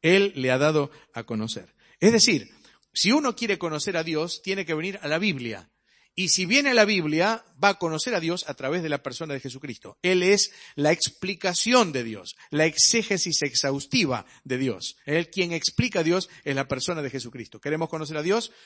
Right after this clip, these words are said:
Venimos a la Biblia. ¿Queremos conocer a Dios? Le vemos a través de Jesucristo, porque a Dios nadie le vio jamás. Pero uno lo puede ver por la fe, y sin duda los creyentes un día le veremos por la vista también al Señor Jesucristo. La segunda cosa es porque Dios habla en lenguaje humano.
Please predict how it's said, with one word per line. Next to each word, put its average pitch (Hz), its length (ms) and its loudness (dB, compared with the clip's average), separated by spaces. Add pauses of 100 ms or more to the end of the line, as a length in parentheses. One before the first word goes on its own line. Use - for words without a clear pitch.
(100)
Venimos 175 320 0
a 180 40 4
la 175 80 6
Biblia. 143 420 4 (320)
¿Queremos 190 260 4
conocer 196 320 0
a 180 80 4
Dios? 233 380 2 (160)
Le 135 160 -2
vemos 226 340 4
a 175 80 -4
través 180 300 2
de 190 80 0
Jesucristo, 160 460 -2
porque 123 160 -4
a 135 40 -2
Dios 165 160 -4
nadie 185 280 -2
le 147 100 -2
vio 156 120 0
jamás. 139 380 -4 (240)
Pero 135 140 0
uno 156 140 0
lo 151 120 2
puede 156 200 6
ver 160 220 4
por 135 160 -2
la 135 120 -2
fe, 180 340 -4
y 123 60 -20
sin 123 220 -8
duda 139 280 -6 (200)
los 127 160 -6
creyentes 139 460 -8
un 131 100 -10
día 143 140 2
le 123 100 2
veremos 127 300 -2
por 117 140 -6
la 113 80 -4
vista 131 280 -6
también 120 400 -8 (220)
al 120 140 -8
Señor 117 240 -6
Jesucristo. 104 540 -14 (340)
La 185 120 4
segunda 247 380 0
cosa 165 240 -2
es 143 40 -6
porque 160 300 -4
Dios 220 280 -2
habla 196 360 2 (260)
en 175 180 -2
lenguaje 208 800 0
humano. 180 600 -4